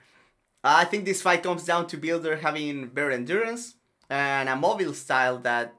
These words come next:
will probably frustrate Nelson. You know, Builder circles on the outside, moves on with the big punches, circles again, and he can do that, like, all night.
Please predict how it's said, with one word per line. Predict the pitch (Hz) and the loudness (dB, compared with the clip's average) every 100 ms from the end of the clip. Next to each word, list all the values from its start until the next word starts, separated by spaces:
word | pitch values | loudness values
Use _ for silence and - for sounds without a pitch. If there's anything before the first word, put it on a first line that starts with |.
| - | -10
will | 147 156 | -8 -2
probably | 165 170 165 | 0 2 0
frustrate | 156 135 - 135 131 | -6 -10 -4 -4 -2
Nelson. | 123 127 131 139 135 | -2 -2 -2 -6 -8
You | 135 | -6
know, | 131 127 131 | 0 0 0
Builder | 127 127 123 123 | -4 -6 -2 -4
circles | 123 147 147 135 | -4 -8 -8 -10
on | 127 | -10
the | 120 117 | -2 2
outside, | 135 135 139 135 131 | 2 0 -4 -4 -4
moves | 127 123 - | -10 -12 -8
on | 127 131 | -4 -4
with | 127 127 | -6 -10
the | |
big | 127 135 | -12 -12
punches, | - 160 156 170 165 156 | -6 -6 -6 -6 -8 -8
circles | - 143 135 135 | -10 -10 -10 -10
again, | 143 156 156 156 151 _ _ _ _ - | -8 -6 -6 -6 -12 _ _ _ _ -4
and | 139 139 | 0 0
he | 139 180 | -2 -4
can | 160 135 | -2 -4
do | 139 143 | -4 -2
that, | 135 127 120 | 2 2 0
like, | 120 107 - | -6 -6 -2
all | 131 | -2
night. | 123 117 120 120 | -2 -4 -6 -8